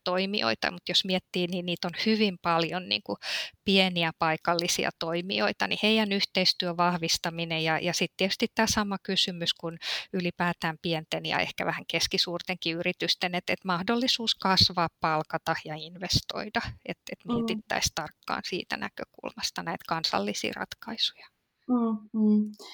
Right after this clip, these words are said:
Speaker 2: Ei toimittaisi vaan omi-, omista siiloista käsin, vaan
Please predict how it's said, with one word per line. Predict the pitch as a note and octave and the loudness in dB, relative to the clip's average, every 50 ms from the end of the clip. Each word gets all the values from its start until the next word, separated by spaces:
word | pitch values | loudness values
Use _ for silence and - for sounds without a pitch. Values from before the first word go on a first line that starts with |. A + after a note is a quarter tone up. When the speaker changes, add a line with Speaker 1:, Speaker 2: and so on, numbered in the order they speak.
| - - - | -12 -4 0
Speaker 2:
Ei | G#3+ A3 G#3+ | 2 4 4
toimittaisi | A3 A3 G#3+ G#3 G3 G3 G3+ G#3+ G3+ G3 G3 G3 - - - _ _ - - - - - - - G3 | 6 6 8 8 6 6 4 2 4 4 4 2 -2 -10 -14 _ _ -16 -14 -14 -14 -12 -4 2 4
vaan | G3 G3 G3 G3+ | 4 6 6 4
omi-, | G3+ G3 F#3+ F#3+ F#3+ - | 4 4 4 4 2 0
omista | - - G#3 G#3 G3+ G3 G3 - G3 | 2 4 6 6 6 6 4 0 -2
siiloista | - G3 F#3 F#3 F#3 F#3 F#3+ F#3 - - G3+ | 0 0 0 2 2 2 0 0 -2 -4 -6
käsin, | - F#3 F#3 F#3 - F#3+ F#3 F#3 | -2 -2 -2 0 0 0 0 2
vaan | F#3 F#3 F#3 | 2 0 0